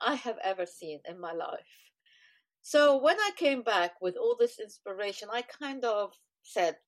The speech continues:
"Oh, I owe it to them. I'll do a painting of them." And as I said, I'm not figurative, and it wasn't about their faces. It was just their pose and how happy they were.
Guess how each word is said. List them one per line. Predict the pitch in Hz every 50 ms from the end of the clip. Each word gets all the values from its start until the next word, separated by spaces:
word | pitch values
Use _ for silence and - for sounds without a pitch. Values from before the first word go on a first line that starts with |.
| _
"Oh, | - 233 196 160 _ -
I | - 240 247 -
owe | - 240 254 247
it | 233 -
to | - 220
them. | - 202 180 165 160 165 165 _ _ _
I'll | - 208 208 190 - _ - - -
do | 226 214 -
a | 180
painting | 175 - 208 185 175 165 - 156 147 -
of | - - -
them." | 131 80 - - _ _ _ _ _ _ _ _ - - - - - - _ _ _ _ _ _ _ _ _ _ _ _ _ _ -
And | 214 226
as | 247 277 254
I | 277
said, | 277 - 285 196 185 - -
I'm | 202 214
not | 247 240 - -
figurative, | - 262 254 240 240 240 240 - 233 226 - -
and | 202 202
it | 202 -
wasn't | 208 226 233 240 240 233
about | 214 214 - -
their | 196 190
faces. | - - 226 214 214 226 - - 208 190 180 - -
It | 208 226 -
was | - 214 214 208 196
just | - - 262 254 - _
their | - 233 226
pose | 226 _ - - 285 240 240 233 220 220 214 196
and | 180 190 - -
how | 226 190 196 - -
happy | 214 196 - - 175 160
they | 151 156 151
were. | 147 123 90 71 64 -